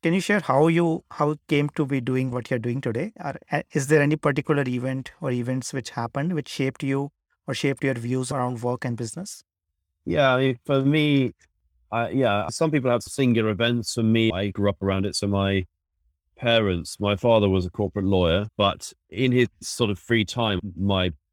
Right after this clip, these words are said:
Speaker 2: parents, led by their sort of Christian faith, both felt very strongly about the fact that work or money, business had lost its way a bit, and that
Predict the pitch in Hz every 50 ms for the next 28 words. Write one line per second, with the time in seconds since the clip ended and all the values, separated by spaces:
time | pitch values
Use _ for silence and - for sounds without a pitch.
0 | _ _ _ _ _ _ - 117 120 117 107 98 95 90 85 - - - - -
1 | _ - 101 104 110 104 87 - 104 95 90 90 87 85 85 82 92 92 87 -
2 | - 101 92 - - 90 85 73 - 98 90 78 78 78 76 _ _ _ _ _
3 | _ _ _ _ _ _ _ _ _ _ - 120 117 120 - - - 117 98 92
4 | 87 101 101 98 95 95 92 - - 107 98 98 95 92 90 87 85 78 87 87
5 | 85 82 82 78 - _ _ _ _ _ _ - 87 85 - - 98 85 62 82
6 | - 90 85 76 - 87 90 101 104 98 95 92 87 - - - _ _ _ _
7 | _ - 92 90 90 101 101 107 113 117 113 107 98 95 95 - _ _ 101 107
8 | 101 - 127 120 113 123 110 117 120 107 110 110 104 - - - 95 - - 95
9 | 101 98 95 90 82 73 80 76 69 - _ _ _ _ _ - 98 98 95 95
10 | 92